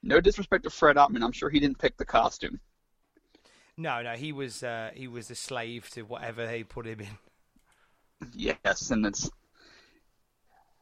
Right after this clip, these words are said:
Speaker 1: I guess we could say he made the most of the situation, but it's, that might be understating. <laughs> Oh, that's overstating it or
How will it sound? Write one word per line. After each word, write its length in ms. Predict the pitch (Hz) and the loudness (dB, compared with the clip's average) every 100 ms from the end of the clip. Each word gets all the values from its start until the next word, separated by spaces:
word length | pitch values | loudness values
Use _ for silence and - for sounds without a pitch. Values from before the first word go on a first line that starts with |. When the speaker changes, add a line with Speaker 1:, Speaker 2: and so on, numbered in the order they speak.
| _ - - | _ -10 2
Speaker 1:
I 80 | 131 | 8
guess 140 | 208 226 | 8 8
we 40 | |
could 100 | 190 | 8
say 120 | 156 | 8
he 160 | - 147 | 10 10
made 220 | 147 143 | 10 10
the 80 | 127 | 10
most 300 | 113 135 139 | 10 8 6
of 80 | 127 | 0
the 60 | |
situation, 760 | - 120 - 117 117 113 117 107 | 2 2 6 8 8 6 2 6
but 380 | 117 104 90 - _ - | 8 6 4 -4 _ 2
it's, 240 | 107 - - - _ _ _ _ _ _ - | 4 2 -10 -18 _ _ _ _ _ _ 2
that 120 | 160 | 6
might 120 | 170 | 6
be 120 | 127 | 4
understating. 560 | - 131 117 - 123 - | -2 -2 -4 -2 -2 -4
<laughs> 280 | - - - - | -10 -10 -8 6
Oh, 100 | 165 | 8
that's 200 | 170 - | 8 6
overstating 560 | 147 185 - 180 175 170 | 6 6 2 2 2 4
it 40 | |
or 140 | 131 | 2